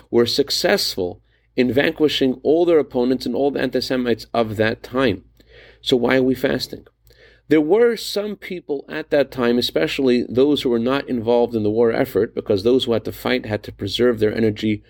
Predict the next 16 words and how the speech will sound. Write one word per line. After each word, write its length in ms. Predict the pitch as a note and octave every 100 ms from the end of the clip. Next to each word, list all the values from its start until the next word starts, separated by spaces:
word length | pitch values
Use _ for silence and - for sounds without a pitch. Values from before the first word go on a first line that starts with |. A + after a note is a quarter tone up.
| _ _
for 140 | - G#2
battle 340 | A2+ C#3+ B2+
and 120 | A2+
had 160 | G#2 G2+
to 80 | A#2
eat, 280 | F3 D3+
but 120 | - B2+
those 240 | G3+ G3+
who 80 | D#3+
were 100 | C#3+
not 320 | D3 G#3 A3
fighting, 380 | - G#2 G#2+ B2+
especially 440 | - D3+ - B2+
Queen 280 | A#2+ A#2+ A2+
Esther, 420 | F3 - F#2+ F#2 - _ - _ _ _
were 600 | - A2 C#3 C#3+ C#3 C#3